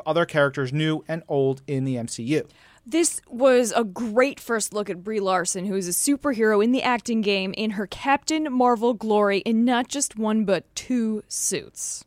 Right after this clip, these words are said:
Speaker 1: I love that Brie's wearing a Nine Inch Nails tee. My first concert was Nine Inch Nails in nineteen ninety-four, and I had a Nin tee very similar to the one she's wearing in the photos.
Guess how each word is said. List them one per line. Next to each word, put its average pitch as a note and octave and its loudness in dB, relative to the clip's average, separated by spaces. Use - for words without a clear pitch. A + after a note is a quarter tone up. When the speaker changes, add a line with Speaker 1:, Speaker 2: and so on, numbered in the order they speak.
Speaker 1:
I A#3+ 6
love C#4 6
that D#3 -2
Brie's F3 -2
wearing E3+ 0
a D#3 0
Nine D3+ 0
Inch C#3 -4
Nails F3+ 2
tee. C#3 -4
My D#3+ 4
first F3 0
concert F#3+ 2
was C3 -8
Nine D#3 0
Inch G3 -4
Nails D#3+ 2
in A2+ -10
nineteen A2+ -6
ninety-four, G3 2
and B2+ -4
I C#3 -2
had F3+ 0
a G3 2
Nin E3 0
tee C#3 -2
very E3+ 6
similar D3+ -2
to D3+ -4
the C#3+ -2
one C3+ 0
she's C3+ -8
wearing B2 -4
in A#2 -8
the A#2 -10
photos. - -8